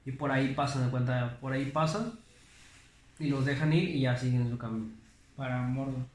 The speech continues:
Speaker 2: O sea,
Speaker 1: Ujú.
Speaker 2: yo, ¿de dónde vas? ¿A Mordor? ¿A qué? Pues no te importa, bueno, vete. <laughs>
Speaker 1: Ajá.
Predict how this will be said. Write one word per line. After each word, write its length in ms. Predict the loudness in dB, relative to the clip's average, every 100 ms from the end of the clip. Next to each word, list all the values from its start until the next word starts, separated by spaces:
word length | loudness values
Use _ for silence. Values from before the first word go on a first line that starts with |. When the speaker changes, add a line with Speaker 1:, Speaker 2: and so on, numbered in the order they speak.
| -16 -2
Speaker 2:
O 40 |
sea, 40 | 0
Speaker 1:
Ujú. 60 | 2
Speaker 2:
yo, 60 |
¿de 80 | 2
dónde 240 | 2 0 0
vas? 260 | -2 -2
¿A 60 | 2
Mordor? 460 | 2 2 0 -2 -4
¿A 140 | -6
qué? 380 | -6 -6 -6 -8
Pues 160 | -10 -8
no 120 | -6
te 100 | -2
importa, 480 | -2 0 -2 -2 -4
bueno, 340 | -4 -2 -2 -2
vete. 440 | -2 -4 -6 -8 -6 -6
<laughs> 140 | -2
Speaker 1:
Ajá. 280 | 2 4 2